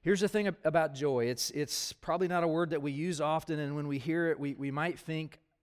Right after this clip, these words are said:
uh, of happiness. And so, for example, if you find a five dollar bill in your pant pocket, you experience happiness.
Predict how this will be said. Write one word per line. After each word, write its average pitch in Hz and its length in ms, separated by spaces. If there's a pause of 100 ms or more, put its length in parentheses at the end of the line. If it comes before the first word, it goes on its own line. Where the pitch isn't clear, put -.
uh, 131 260
of 123 340 (200)
happiness. 120 840 (880)
And 120 120
so, 160 120
for 156 160
example, 143 520 (640)
if 147 180
you 170 140
find 185 400
a 151 80
five 170 260
dollar 160 460 (100)
bill 170 380
in 147 180
your 143 400 (280)
pant 175 220
pocket, 175 460 (1040)
you 127 160
experience 139 460
happiness. 147 720